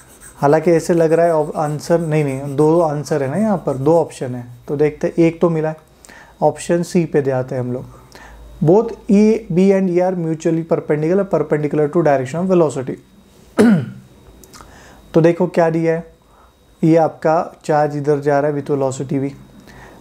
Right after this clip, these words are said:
अभी ये आपका B तो अंदर जा रहा है, right? बाद में, आ, ई इधर जा रहा है,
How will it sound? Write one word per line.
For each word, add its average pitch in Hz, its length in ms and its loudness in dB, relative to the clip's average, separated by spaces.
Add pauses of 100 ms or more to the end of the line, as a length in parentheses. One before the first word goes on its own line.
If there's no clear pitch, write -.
अभी 185 560 4 (500)
ये 160 140 4
आपका 160 300 0
B 151 220 -2
तो 170 140 0
अंदर 151 320 0
जा 143 220 0
रहा 139 120 -4
है, 139 60 -18 (460)
right? 190 200 2 (680)
बाद 151 340 0
में, 185 320 0 (580)
आ, 151 280 0 (220)
ई 180 220 4
इधर 160 220 4
जा 151 220 -2
रहा 147 100 -10
है, 147 80 -20